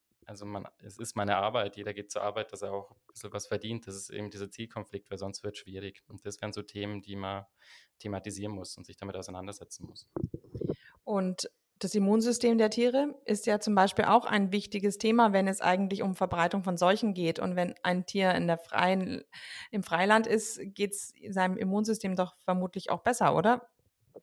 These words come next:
Speaker 1: Ja, ich, ich denk schon. Und da sind wir wieder, wenn ich sehr große, ähm, Bestände hab mit, ähm,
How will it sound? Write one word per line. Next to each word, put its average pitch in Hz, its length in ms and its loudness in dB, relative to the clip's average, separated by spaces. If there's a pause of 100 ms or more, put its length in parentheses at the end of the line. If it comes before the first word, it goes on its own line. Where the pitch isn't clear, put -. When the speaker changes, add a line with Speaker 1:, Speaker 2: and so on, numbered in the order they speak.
(1700)
Speaker 1:
Ja, 117 480 0
ich, 104 180 -6
ich - 120 -8
denk 113 260 2
schon. 127 220 0
Und 120 180 -2 (340)
da 107 160 2
sind 127 120 -2
wir 120 100 0
wieder, 117 140 2
wenn 113 100 2
ich 110 120 -2
sehr 110 160 2
große, 110 680 2
ähm, 98 420 -8 (200)
Bestände 131 420 0
hab 120 340 -6 (220)
mit, 110 400 -8
ähm, 98 540 -4